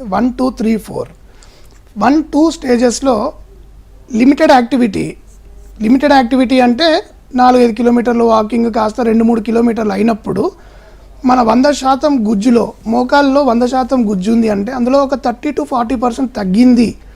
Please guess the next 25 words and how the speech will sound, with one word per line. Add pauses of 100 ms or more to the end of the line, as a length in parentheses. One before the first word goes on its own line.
(320)
అనేదాన్ని
వన్,
టూ
స్టేజెస్
అంటాం. (640)
వా-, (140)
ఆ
స్టేజెస్లో
ఉన్నప్పుడు (540)
మన
శరీరంలో
నుంచి
రక్తం
తీసుకొని
దాంట్లో
నుంచి
ప్లాస్మా
కళ
అనేది (400)
ఒక
సెంట్రిఫ్యూగేషన్
మెషిన్
ద్వారా
సపరేట్
చేసి